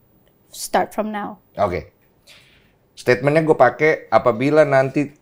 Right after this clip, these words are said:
Speaker 2: kita nggak tahu ya, worst come to worst-nya.
Speaker 1: Yes.
Speaker 2: Lu nggak bisa dapet nih kembali apa yang menjadi hak mama.
Speaker 1: Hmm.
Speaker 2: Is it okay?
Speaker 1: Kalau gue tuh bukannya gini ya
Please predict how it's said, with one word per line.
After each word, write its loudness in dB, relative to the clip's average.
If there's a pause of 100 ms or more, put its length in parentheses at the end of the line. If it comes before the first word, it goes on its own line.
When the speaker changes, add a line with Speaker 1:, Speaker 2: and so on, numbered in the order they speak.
(640)
Speaker 2:
kita -4
nggak 6
tahu 8
ya, 4
worst 2
come -2
to -6
worst-nya. -4
Speaker 1:
Yes. -4
Speaker 2:
Lu 0
nggak 4
bisa -2
dapet 0
nih -10
kembali 0
apa 0
yang -2
menjadi -6
hak -8
mama. -6 (140)
Speaker 1:
Hmm. -6 (180)
Speaker 2:
Is -14
it -12
okay? -8 (420)
Speaker 1:
Kalau 0
gue 0
tuh 2
bukannya -4
gini -4
ya -4